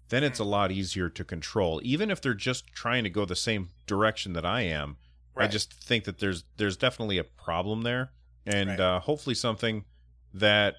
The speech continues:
Speaker 1: they can adjust when, uh, Gen eight comes out next year, at, or at the end of next year.
Speaker 2: Right. Yeah. Now, the battles, two-player battles, also very fun.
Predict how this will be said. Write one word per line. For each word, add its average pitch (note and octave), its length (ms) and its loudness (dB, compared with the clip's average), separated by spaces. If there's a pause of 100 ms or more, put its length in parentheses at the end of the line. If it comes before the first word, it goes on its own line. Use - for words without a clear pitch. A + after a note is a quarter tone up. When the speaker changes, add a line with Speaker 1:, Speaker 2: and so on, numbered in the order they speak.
Speaker 1:
they G#2 300 0
can G2 400 -2
adjust F#2+ 580 -2
when, F#2 640 -2
uh, E2+ 200 0
Gen F2 300 0
eight F2+ 220 -4
comes F2 300 -4
out E2+ 260 2
next E2+ 340 -6
year, E2+ 220 -2
at, - 200 -8
or F2 160 2
at E2+ 120 0
the E2+ 160 -6
end F2 240 -4
of D2+ 360 -6
next D2 300 -10
year. A#1 220 -12 (440)
Speaker 2:
Right. G#2+ 200 -8 (1300)
Yeah. G#3+ 240 0 (440)
Now, C3 300 6 (140)
the C3+ 140 0
battles, C#3+ 800 6
two-player B2 420 -2
battles, B2+ 760 2 (400)
also B2 360 2
very G#2+ 260 -10
fun. - 260 -10